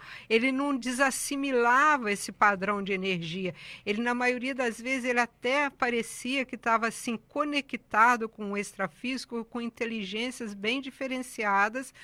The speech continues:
tanto é que ele trouxe muita inovação tecnológica e isso eu acho que foi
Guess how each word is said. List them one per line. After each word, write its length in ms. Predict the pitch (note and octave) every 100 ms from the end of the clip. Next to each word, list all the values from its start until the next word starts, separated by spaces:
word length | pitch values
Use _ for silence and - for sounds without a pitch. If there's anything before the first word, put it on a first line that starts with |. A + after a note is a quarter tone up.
| - - -
tanto 280 | G#3+ G#3+ G#3+
é 120 | G3+
que 140 | -
ele 140 | C4 C4
trouxe 440 | - G3+ A3 -
muita 220 | A3+ A#3+
inovação 560 | B3 B3 C4 B3+ B3 A#3+
tecnológica 960 | B3+ - C4 C4+ A#3 G#3 A#3 A#3+ C4
e 200 | B3 G#3+
isso 220 | A3 - A#3
eu 100 | G#3+
acho 280 | G#3 -
que 80 | -
foi 400 | - - A3 A3